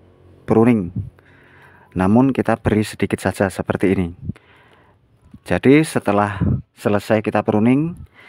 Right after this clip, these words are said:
kita beri pupuk sedikit saja seperti itu. Namun jika sahabat sekalian ingin memberi satu sendok makan,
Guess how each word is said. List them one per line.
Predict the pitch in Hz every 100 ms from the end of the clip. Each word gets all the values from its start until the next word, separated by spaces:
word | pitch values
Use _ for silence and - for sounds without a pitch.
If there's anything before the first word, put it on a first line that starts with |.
| - - _ _
kita | 104 101
beri | 101 98 -
pupuk | 95 - 123 -
sedikit | - - - 101
saja | 101 98 - 107 113 147
seperti | - - - - -
itu. | 98 85 - _ _ _ _ _ _ _ _ _ _ _ _ _ _ _ _
Namun | 98 101 117 143
jika | 110 -
sahabat | 98 101 - -
sekalian | 104 104 110 -
ingin | 113 110
memberi | 110 104 107
satu | 104 98 107
sendok | 113 101 131
makan, | 147 120 117 151